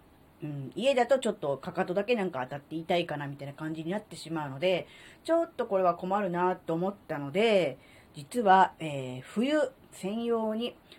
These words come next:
ちょっとね、丈のある靴下を購入することにしました。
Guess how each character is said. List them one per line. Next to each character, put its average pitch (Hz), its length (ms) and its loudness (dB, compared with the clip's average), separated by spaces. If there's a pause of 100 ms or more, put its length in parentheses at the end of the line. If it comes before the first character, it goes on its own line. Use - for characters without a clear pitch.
(100)
ち - 40 -4
ょ 320 60 -2
っ 311 80 -10
と - 80 -8
ね、 139 260 -10
丈 269 380 -2
の 262 220 -2
あ 277 120 6
る 233 180 2
靴 - 280 -8
下 135 240 -6
を 180 200 2
購 208 260 -2
入 240 200 -2
す 220 160 -4
る 220 120 -4
こ 220 120 0
と 233 160 -4
に 269 180 -6 (280)
し - 120 -14
ま 160 120 -2
し - 100 -14
た。 131 420 -6